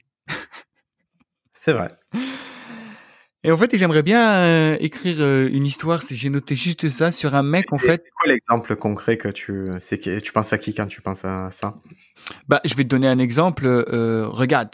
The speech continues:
Speaker 1: euh, il y a eu, euh, les, euh, Charlie Hebdo. Tu vois, Charlie
Speaker 2: Ouais.
Speaker 1: Hebdo, pendant longtemps, ça a fait polémique, tu vois, avant. Tu vois, il faisait tout le temps polémique. Mais en fait, dès qu'il y a eu l'attentat, ils font l'unanimité.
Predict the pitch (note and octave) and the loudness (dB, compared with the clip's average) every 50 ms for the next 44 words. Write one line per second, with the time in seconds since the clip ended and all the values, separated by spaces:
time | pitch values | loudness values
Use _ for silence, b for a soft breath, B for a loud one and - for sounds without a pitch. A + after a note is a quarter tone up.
0 | - - A#2 A2 G#2+ G#2 G#2 G#2 G2+ G2+ G#2 G#2+ A2+ - A2 A2 - - - - | -12 -10 -8 -6 -6 -6 -6 -8 -8 -8 -8 -10 -10 -12 -12 -10 -12 -12 -8 -2
1 | B2+ B2+ B2+ C#3 D3 D3 C3+ B2 A#2+ A#2 A#2 A#2 A2+ A2 G#2+ - - - - - | 0 2 4 4 4 4 4 4 4 4 2 2 0 0 -2 -4 -6 -8 -8 -6
2 | - - B2+ C3+ C#3 C#3 C3 A#2 C#3 C3+ A#2+ - _ _ _ _ _ _ _ - | 0 0 2 4 4 2 2 2 0 -2 -2 -2 _ _ _ _ _ _ _ -8
3 | - E3 F#3+ G#3 - D#3+ C3+ D3 D3 D3 D#3 A3 - - D#3 C3+ B2+ B2 - - | -2 0 2 2 2 2 2 2 2 2 2 0 0 0 0 2 2 0 0 -2
4 | B3 C4 B3 A#3+ A3 - - G#3+ G3+ F#3 D#3 - _ _ _ _ _ - - - | 0 2 2 2 2 2 0 0 0 0 -4 -10 _ _ _ _ _ -14 -6 -4
5 | C#3+ C3+ - - C3+ - - E3+ F#3 A3+ B3 D4 C#4 - - E3 D#3 E3 - - | -4 -4 -2 -4 -4 0 0 2 2 4 2 2 0 0 -2 0 0 0 2 2
6 | D3 D3 C#3+ D3+ E3 D#3 - _ _ _ _ _ _ - - C#3 - B2 G#2+ G#2 | 2 2 2 2 -2 -2 -4 _ _ _ _ _ _ -10 -8 -6 -6 -6 -6 -4
7 | A#2 C3 C3+ - - B3+ B3 A#3 - B3 A3 - A3+ G#3+ G#3+ A3 A#3 G#3+ - - | -2 -2 -2 0 2 2 2 4 4 2 2 2 2 2 4 4 2 2 0 -6
8 | - - - D3 D#3+ - A3+ F3+ D3+ D#3 A#3 A3 - - A3 G#3 G3 F#3 F3+ F3 | -10 -4 0 0 2 2 0 0 2 2 0 0 2 2 2 2 4 2 0 0
9 | - F3 E3 - F#3+ G3+ A3 A#3 - - D#3+ - - F3+ F3 F3 F3 E3+ E3 D#3+ | 0 -2 -2 0 0 0 0 -2 -4 -6 -6 -2 -2 0 0 0 0 0 0 0
10 | D3+ D3 - D#3 - | -2 -4 -8 -12 -12